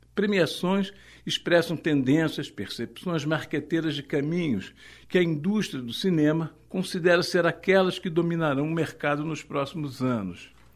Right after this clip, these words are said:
Saber disso é vital para a sua sobrevivência, em um campo atravessado por fortes mudanças de padrão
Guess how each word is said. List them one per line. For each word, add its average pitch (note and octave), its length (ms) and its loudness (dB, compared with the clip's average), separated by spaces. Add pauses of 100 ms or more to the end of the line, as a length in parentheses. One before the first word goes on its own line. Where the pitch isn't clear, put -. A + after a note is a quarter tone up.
(140)
Saber D3+ 420 0
disso D#3+ 440 -4 (420)
é F3 100 4
vital F3+ 600 0
para C#3+ 160 0
a - 20 0
sua C3+ 220 -4
sobrevivência, A#2+ 960 -2 (180)
em D3 120 -2
um D3+ 120 -2
campo C#3+ 380 -4
atravessado C#3 640 -4
por C#3+ 220 -10
fortes - 580 4
mudanças C3+ 540 -4
de C3 80 -8
padrão C3 520 -2